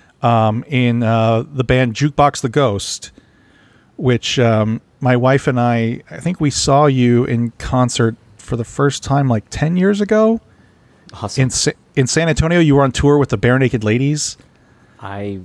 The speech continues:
Speaker 2: I remember that show really well,
Speaker 1: <laughs>
Speaker 2: actually. Yeah.
Speaker 1: And then, uh, we've seen you several times since then. Um, uh, it, you may not remember this, and my wife might kill me for mentioning it. My wife gave you a,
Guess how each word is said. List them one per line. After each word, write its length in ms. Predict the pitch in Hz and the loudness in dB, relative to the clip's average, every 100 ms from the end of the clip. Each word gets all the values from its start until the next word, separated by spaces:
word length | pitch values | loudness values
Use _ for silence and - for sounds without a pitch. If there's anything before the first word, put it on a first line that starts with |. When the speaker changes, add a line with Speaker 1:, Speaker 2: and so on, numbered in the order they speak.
| - | -8
Speaker 2:
I 80 | 110 | -4
remember 340 | 131 170 180 196 | -2 0 0 0
that 160 | 165 | -2
show 200 | - 151 | 0 -2
really 300 | 135 131 127 | 0 -2 -2
well, 380 | 104 101 135 - - | -2 -4 -6 -12 -6
Speaker 1:
<laughs> 40 | |
Speaker 2:
actually. 640 | - - - 123 - - 101 | -2 0 0 -2 -2 -10 -10
Yeah. 160 | 117 101 | -6 -2
Speaker 1:
And 160 | 135 | 0
then, 220 | 143 143 | 2 2
uh, 200 | 131 123 | 4 2
we've 180 | 120 131 | 2 0
seen 200 | - 165 | 0 -2
you 100 | 151 | -2
several 240 | - 135 123 | 0 0 0
times 280 | 135 117 | -2 -2
since 220 | - 131 - | -2 -4 -2
then. 240 | 117 113 | -4 -2
Um, 360 | 127 123 123 135 _ - - | 0 2 0 -6 _ -18 -4
uh, 120 | 160 | -4
it, 340 | 165 160 170 160 | -4 -6 -4 -2
you 120 | 147 | -2
may 120 | 151 | 0
not 100 | 175 | 2
remember 280 | 170 139 147 | 2 0 0
this, 240 | 165 170 - | 0 -2 0
and 80 | 127 | 0
my 100 | 120 | 2
wife 280 | 117 117 - | 4 2 0
might 180 | 117 | -4
kill 160 | - 120 | -2 -4
me 100 | 131 | -2
for 120 | 123 | -4
mentioning 360 | 110 117 135 135 | -4 -4 -4 -4
it. 140 | 151 - - - | -4 -10 -20 -4
My 120 | 123 | 0
wife 260 | 113 123 127 | 2 2 2
gave 240 | 131 123 | 0 2
you 160 | 123 123 | 2 2
a, 120 | 120 | 0